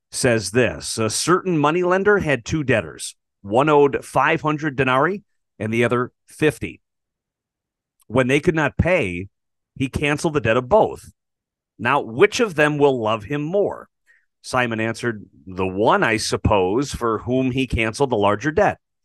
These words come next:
And he said to him, "You have judged rightly." You see, whether you're the larger debtor or the smaller one, and who among us really knows,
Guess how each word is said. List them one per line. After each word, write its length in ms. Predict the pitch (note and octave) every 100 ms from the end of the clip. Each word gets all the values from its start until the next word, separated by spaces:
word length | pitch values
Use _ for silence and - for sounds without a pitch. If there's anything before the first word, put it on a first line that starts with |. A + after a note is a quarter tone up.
| _ _ _ _ _
And 100 | A2+
he 80 | A#2+
said 260 | - C3+ B2
to 60 |
him, 360 | B2 B2 A#2 A2+ -
"You 560 | F#2+ F3 F2+ C2+ - _ _ _ _ -
have 240 | G#2 G#2
judged 420 | F#2 G#2 F#2 F2+ F#2+
rightly." 500 | G2+ G2 D#2+ - _ _ _ _ _ _ _ - _ _ _ _ _ _
You 140 | B2 C3
see, 240 | - D#3
whether 300 | B2+ E3 G#3+
you're 160 | F#3 D3+
the 120 | C#3
larger 460 | A#2+ B2+ D3 D#3
debtor 420 | D3 D3 C#3+ D#3 -
or 200 | B2 A2
the 100 | G2+
smaller 500 | - A#2 A#2+ D#3+ E3+
one, 420 | E3+ F3 E3+ - _ _ -
and 160 | A#2
who 160 | A#2 G3
among 300 | F3 D#3+ D3
us 160 | C3+ C#3+
really 240 | D#3+ B2+
knows, 580 | C3 C3 D#2+ E2+ F#2+